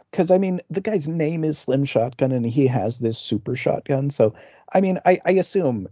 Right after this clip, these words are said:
it's supposed to be him. And Sartana sends Ben to harass the roulette guy some more over at Baxter Red's.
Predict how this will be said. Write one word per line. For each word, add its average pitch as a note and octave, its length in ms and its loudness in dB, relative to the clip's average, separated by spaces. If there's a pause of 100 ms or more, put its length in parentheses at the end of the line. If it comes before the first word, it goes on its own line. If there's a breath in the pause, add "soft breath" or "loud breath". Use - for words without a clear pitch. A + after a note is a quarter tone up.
it's A#2 180 -6
supposed - 400 -10
to - 40 -14
be - 160 -12
him. - 280 -14 (1500)
And D#3+ 140 2
Sartana F3+ 420 2
sends D#3+ 240 2
Ben C#3 340 4
to C#3+ 160 0
harass B2+ 460 2
the C3+ 120 -2
roulette A#2+ 480 0
guy G#2+ 260 0
some - 180 -6
more G2+ 400 -6 (600)
over A2 200 0
at - 80 -2
Baxter G#2 360 -2
Red's. G2+ 460 -4